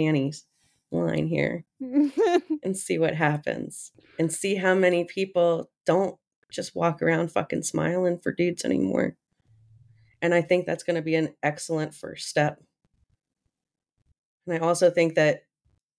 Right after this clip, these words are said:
Speaker 1: there has to be some kind of male to male reckoning here.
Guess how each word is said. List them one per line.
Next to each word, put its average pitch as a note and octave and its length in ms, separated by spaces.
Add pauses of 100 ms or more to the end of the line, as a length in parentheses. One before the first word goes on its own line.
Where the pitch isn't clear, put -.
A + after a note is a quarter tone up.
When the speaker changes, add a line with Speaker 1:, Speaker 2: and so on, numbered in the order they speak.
(380)
Speaker 1:
there D3+ 180
has D3+ 460
to E3+ 100
be C#3+ 300
some C3+ 420
kind C#3+ 500
of C3 400 (920)
male D#3+ 520
to D#3+ 220
male C3 520 (580)
reckoning C3+ 640
here. - 420